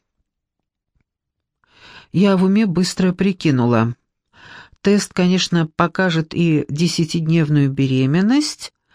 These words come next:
но мужчины обычно верят все же свидетельству врача, а тот с уверенностью констатирует беременность только недель в шесть.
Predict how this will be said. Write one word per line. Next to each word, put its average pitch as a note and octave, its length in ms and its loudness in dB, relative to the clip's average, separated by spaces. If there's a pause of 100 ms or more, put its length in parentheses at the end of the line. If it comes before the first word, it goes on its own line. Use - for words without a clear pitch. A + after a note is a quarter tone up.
(320)
но E3+ 640 2
мужчины F3+ 420 0
обычно F3 720 0
верят E3 400 0
все - 240 -4
же F3+ 100 -2
свидетельству F#3 840 -2
врача, G3 640 0 (760)
а C#3 500 0 (100)
тот B3+ 260 0
с - 140 -6
уверенностью D#3+ 720 0
констатирует D#3 760 0
беременность G3 840 0
только G#3 360 -2
недель G3 420 0
в - 100 -6
шесть. - 720 -4